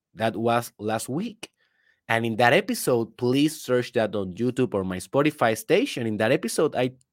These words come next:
taught you that, you know, everything that your ego do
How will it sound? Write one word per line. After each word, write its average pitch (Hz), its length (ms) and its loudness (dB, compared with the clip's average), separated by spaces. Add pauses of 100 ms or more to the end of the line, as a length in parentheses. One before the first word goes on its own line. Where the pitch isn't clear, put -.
(140)
taught 196 280 8
you 131 120 0
that, 104 280 -2
you 113 120 -4
know, 110 220 -4 (1160)
everything 185 680 4
that 131 200 2
your 131 180 2
ego 156 340 4
do 180 680 2